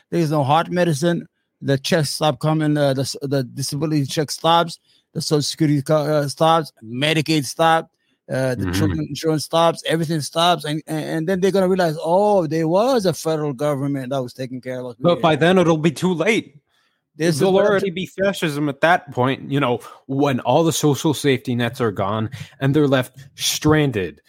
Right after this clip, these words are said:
Speaker 2: stranded in the rural home that they can't get for a penny if they try to resell it. They'll be well and truly fucked. I call it, uh,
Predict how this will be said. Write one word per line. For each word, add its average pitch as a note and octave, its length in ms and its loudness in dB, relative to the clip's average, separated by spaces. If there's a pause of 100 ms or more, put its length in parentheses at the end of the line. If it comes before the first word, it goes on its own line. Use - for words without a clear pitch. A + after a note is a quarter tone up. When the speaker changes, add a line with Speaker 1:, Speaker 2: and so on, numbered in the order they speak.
(280)
Speaker 2:
stranded C#3 840 0 (100)
in A#2+ 180 -4
the G2+ 120 -6
rural C3+ 680 2 (400)
home A#2 500 0 (200)
that G2+ 180 0
they B2+ 100 2
can't B2 420 -2
get A#2+ 200 0
for B2+ 220 0
a A#2+ 60 2
penny A2 600 -2 (200)
if B2+ 160 -4
they A#2+ 120 2
try A2+ 300 2
to G#2 120 -2
resell G2+ 500 -2
it. F#2+ 100 -4 (380)
They'll C3 200 2
be A2+ 340 -2 (600)
well D3 580 0
and A#2 140 -6
truly A#2+ 360 -2
fucked. - 380 -6
I C#3+ 80 2
call D3 240 0
it, B2 160 -4 (220)
uh, A#2+ 180 -2